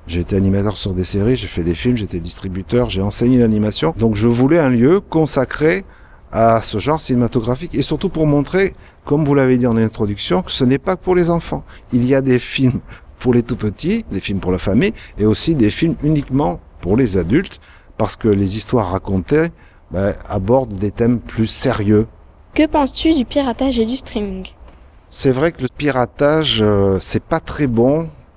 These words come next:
Speaker 1: pour justement la production et la diffusion de films d'animation. Parce que quand on pirate un film, ça veut dire qu'on va pas aller le voir au cinéma, donc on paye pas une place.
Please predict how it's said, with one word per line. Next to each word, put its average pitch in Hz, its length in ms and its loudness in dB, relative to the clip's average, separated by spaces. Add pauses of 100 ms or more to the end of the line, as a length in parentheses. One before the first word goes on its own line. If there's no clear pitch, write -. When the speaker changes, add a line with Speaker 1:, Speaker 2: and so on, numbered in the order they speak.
Speaker 1:
pour 139 300 2
justement 131 680 0 (220)
la 101 160 -4
production 127 800 -2
et 113 40 2
la 98 120 2
diffusion 110 440 -2
de 110 40 -2
films 110 200 2
d'animation. 104 520 0
Parce 80 140 -10
que 90 60 -8
quand 120 280 -4
on 127 80 2
pirate 101 380 -2
un 92 80 0
film, 165 380 -4 (480)
ça - 180 -4
veut 95 80 -2
dire 107 180 -2
qu'on 101 120 -6
va 90 120 -2
pas 113 180 0
aller 120 100 2
le 107 40 0
voir 98 180 0
au 92 60 -2
cinéma, 90 480 -4
donc 110 280 -8
on 85 60 -8
paye 80 180 -6
pas 101 200 -2 (380)
une 80 260 -8
place. - 540 -2